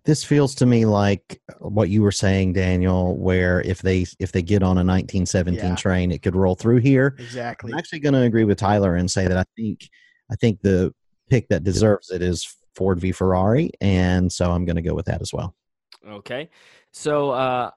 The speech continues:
Speaker 3: I am predicting nineteen seventeen. Um, but here's the deal, and I'm, I'm gonna kinda talk about my picks for both categories.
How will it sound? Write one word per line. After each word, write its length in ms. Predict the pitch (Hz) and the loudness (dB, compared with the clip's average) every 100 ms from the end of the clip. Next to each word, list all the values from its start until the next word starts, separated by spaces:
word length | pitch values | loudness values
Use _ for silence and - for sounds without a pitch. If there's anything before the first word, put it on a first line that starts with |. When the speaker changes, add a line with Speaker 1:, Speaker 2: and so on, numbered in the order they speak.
| - | -4
Speaker 3:
I 460 | 131 151 165 196 - | -2 -2 -4 -6 -8
am 380 | 139 131 135 143 | -8 -6 -8 -10
predicting 400 | 123 117 147 139 | -12 -12 -8 -8
nineteen 280 | 107 143 | -8 -10
seventeen. 540 | 135 110 110 92 92 143 _ _ _ _ - | -10 -10 -10 -12 -14 -16 _ _ _ _ -10
Um, 440 | 113 104 101 98 - - | -6 -4 -6 -10 -16 -12
but 140 | 113 | -10
here's 280 | - 151 156 | -8 -6 -6
the 80 | 156 | -8
deal, 240 | 123 104 | -6 -6
and 80 | 104 | -6
I'm, 200 | 107 104 | -10 -12
I'm 80 | 117 | -10
gonna 120 | 110 | -10
kinda 280 | - 113 98 _ | -8 -10 -10 _
talk 180 | - 110 | -14 -10
about 200 | 101 98 | -10 -12
my 140 | 117 104 | -12 -12
picks 240 | 117 - | -12 -16
for 100 | 110 | -12
both 280 | 87 104 - | -10 -10 -8
categories. 760 | 113 104 95 92 90 85 - | -6 -6 -8 -8 -8 -12 -16